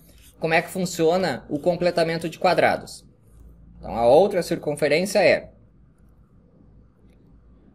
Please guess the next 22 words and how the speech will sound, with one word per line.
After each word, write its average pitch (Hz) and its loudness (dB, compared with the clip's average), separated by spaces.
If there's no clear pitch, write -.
x - -14
ao 107 -4
quadrado 156 2
menos 151 -2
oito 131 0
x - -6
mais 123 -2
y 143 -4
ao 113 -6
quadrado 170 2
mais 139 -2
quatro 123 -2
y 165 -2
igual 139 4
a 117 2
menos 170 -2
dezesseis. 151 -4
Ó, 104 -2
como 135 -2
é 151 4
que - -2
funciona? 143 0